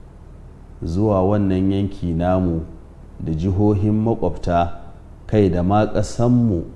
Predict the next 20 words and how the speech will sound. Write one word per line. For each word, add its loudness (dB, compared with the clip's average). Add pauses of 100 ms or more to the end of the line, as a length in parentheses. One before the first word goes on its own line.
baki -2
ɗaya, 0 (840)
don 0
zaƙulo 2 (640)
manya-manyan 0
malamai 0 (720)
su -10
tofa 4
mana 2
irin 0
albarkacin -4
bakinsu 0 (680)
dangane 0
da 0
wannan 2
gagarumin 0
al'amari 0 (600)
na -4
zama -2
lafiya. -4